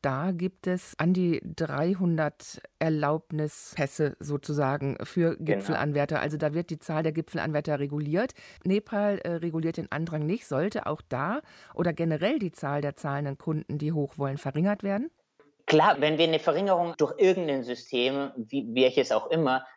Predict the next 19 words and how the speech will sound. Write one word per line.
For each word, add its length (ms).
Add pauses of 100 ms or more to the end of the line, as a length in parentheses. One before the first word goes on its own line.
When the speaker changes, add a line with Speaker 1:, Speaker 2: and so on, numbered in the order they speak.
Speaker 2:
quasi 260
schaffen, 400
dass 220
weniger 400
dorthin 520
gehen, 340 (360)
dann 400
wird 180
sich 240
auch 200
das 200
Problem 640
dort 300
oben 320
quasi 320
von 400
Müll 340
bis 320
irgendwie 640